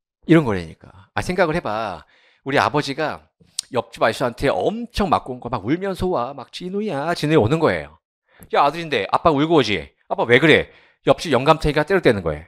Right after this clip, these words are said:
열 받아, 안 받아? 완전 빡 돌지? "아빠, 좀만 기다려. 내가 복수해 줄게." 하고 집에 들어가서 방에 들어가서 제가 온몸에 폭탄을 두르지는 않아요. 이거라니까.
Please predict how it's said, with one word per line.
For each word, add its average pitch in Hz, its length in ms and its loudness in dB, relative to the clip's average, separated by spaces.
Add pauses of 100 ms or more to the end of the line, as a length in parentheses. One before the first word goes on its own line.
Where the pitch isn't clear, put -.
열 156 120 8
받아, 135 220 4
안 131 80 4
받아? 87 280 -4
완전 170 320 -2
빡 - 140 -4
돌지? 185 440 2 (300)
"아빠, - 180 -2
좀만 165 240 0
기다려. 101 300 4
내가 110 160 0
복수해 127 260 -2
줄게." 78 320 -8 (360)
하고 180 220 2
집에 147 300 2
들어가서 131 360 6
방에 127 260 2
들어가서 131 220 6
제가 135 160 4
온몸에 131 340 2
폭탄을 196 420 -2
두르지는 151 400 -10 (120)
않아요. 85 520 -4 (480)
이거라니까. 151 640 2